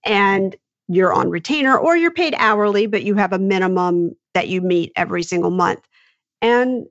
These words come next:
it's almost like you're part of their team. So you, you'll have to have an offering that makes sense for a company like that. And it will probably be one of your former employers.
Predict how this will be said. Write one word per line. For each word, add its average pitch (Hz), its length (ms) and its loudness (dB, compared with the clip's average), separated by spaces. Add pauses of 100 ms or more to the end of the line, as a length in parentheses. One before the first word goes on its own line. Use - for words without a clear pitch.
it's 247 160 -6
almost 277 280 -2
like 285 300 -4
you're 285 80 -2
part 269 320 -2
of 269 80 -2
their 262 120 0
team. - 520 -4 (600)
So 220 400 0 (200)
you, 214 160 0
you'll 220 200 2
have 226 220 -2
to 247 60 0
have 208 100 0
an 196 140 -2
offering 196 760 0
that 180 320 0
makes 180 280 -8
sense 214 360 -4
for 254 220 -2
a 247 40 -2
company 269 440 -2
like 269 220 -2
that. 269 280 0 (360)
And 233 120 2
it 254 140 -2 (140)
will 254 160 0
probably 294 760 0
be 262 240 0
one 196 260 2
of 208 140 2
your 208 100 -2
former 190 480 0
employers. - 720 -6